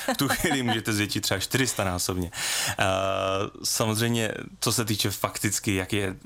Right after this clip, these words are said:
spíš jako rozmnožit, tak, eh, to je otázka zase soustavné kontinuální práce.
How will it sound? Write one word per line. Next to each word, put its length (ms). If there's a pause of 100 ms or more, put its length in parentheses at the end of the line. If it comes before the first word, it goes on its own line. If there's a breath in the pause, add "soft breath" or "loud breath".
spíš 280
jako 220
rozmnožit, 800 (460 loud breath)
tak, 340
eh, 180
to 140
je 200
otázka 440
zase 300
soustavné 640
kontinuální 520
práce. 380